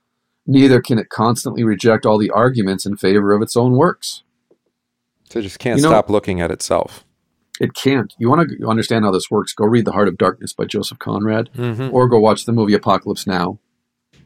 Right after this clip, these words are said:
Speaker 2: Or even Hearts of Darkness, where they, where they go over the making of Apocalypse
Speaker 1: The
Speaker 2: Now.
Speaker 1: making, Hearts of Darkness is one of the best documentaries ever. It's so fascinating.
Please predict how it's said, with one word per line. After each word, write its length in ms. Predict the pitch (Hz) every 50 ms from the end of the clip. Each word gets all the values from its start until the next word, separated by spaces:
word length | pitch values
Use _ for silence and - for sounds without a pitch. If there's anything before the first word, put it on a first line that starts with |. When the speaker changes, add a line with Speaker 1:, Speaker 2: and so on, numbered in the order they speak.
| _ - -
Speaker 2:
Or 120 | 123 127
even 180 | 127 113 110 95
Hearts 240 | 101 110 113 - -
of 60 | 92
Darkness, 440 | 90 90 85 - - 95 90 - -
where 100 | 95 92
they, 200 | 87 90 90 92 90 87 -
where 120 | - 104
they 140 | 90 92 92 87
go 280 | 82 98 98 95 -
over 320 | - 90 92 87 87 92 90
the 120 | 85 87
making 360 | 92 104 107 - - - -
of 100 | - -
Apocalypse 460 | 87 85 - 82 80 113 131 123 120
Speaker 1:
The 60 | 123 123
Speaker 2:
Now. 160 | 95 87 87
Speaker 1:
making, 140 | 90 - -
Hearts 180 | 139 160 - -
of 120 | 90 -
Darkness 340 | 107 101 107 92 98 - -
is 120 | 87 -
one 100 | 104 98
of 40 | 87
the 80 | 80 - - -
best 220 | 98 95 92 -
documentaries 580 | 104 90 87 - 92 90 85 - - 90 - - _ -
ever. 460 | 160 135 123 117 123 110 104 101 - _ _ _ _
It's 220 | _ - - -
so 240 | - - 127 113 107
fascinating. 560 | - 117 95 92 90 - - 98 87 87 92